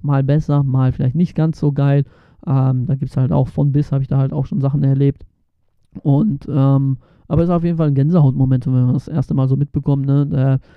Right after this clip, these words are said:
da Spielervorstellungen, die kommen halt reingelaufen, egal ob das jetzt die Miami Hurricanes, äh, mit der, mit der Ente da als Maskottchen davor war, mit der U-S-A-Flagge davor,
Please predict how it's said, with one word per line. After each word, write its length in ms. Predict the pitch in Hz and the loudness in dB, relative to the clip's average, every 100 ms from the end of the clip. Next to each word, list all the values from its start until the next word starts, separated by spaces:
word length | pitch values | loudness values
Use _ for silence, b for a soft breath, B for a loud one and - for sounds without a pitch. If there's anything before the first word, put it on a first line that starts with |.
| b b | b b
da 260 | - 143 135 | 0 2 2
Spielervorstellungen, 920 | - 160 147 143 147 143 - 143 139 | 0 -2 0 0 -2 -6 -2 -2 0
die 80 | 135 | -2
kommen 220 | 139 143 | -4 -2
halt 160 | 135 135 | 0 0
reingelaufen, 600 | 143 139 135 139 139 139 | 0 0 0 0 -2 -2
egal 200 | 135 135 | 0 -2
ob 80 | |
das 160 | - 139 | -2 -4
jetzt 160 | 135 - | -4 0
die 160 | 143 b b b | 0 b b b
Miami 260 | - 143 143 | -2 0 4
Hurricanes, 640 | 135 156 147 147 147 - | 4 4 2 -2 -2 -4
äh, 220 | - 143 135 | -2 0 2
mit 280 | 135 - | -2 -2
der, 220 | - 139 208 | -2 0 0
mit 180 | 139 | -2
der 140 | - - | -4 -2
Ente 320 | 156 160 147 | -2 0 0
da 140 | 139 | 2
als 180 | 226 139 | 0 -2
Maskottchen 720 | 151 - 151 - 147 143 143 | -4 -2 -4 -2 -2 0 -2
davor 420 | 139 139 - 143 139 | -2 -2 0 0 2
war, 200 | 139 143 | 2 2
mit 180 | 143 | 0
der 100 | 143 | 0
U-S-A-Flagge 800 | 139 156 - - 135 - 135 139 | 0 0 -2 -2 -2 0 -2 0
davor, 420 | 139 131 - 143 | 0 -2 -2 -6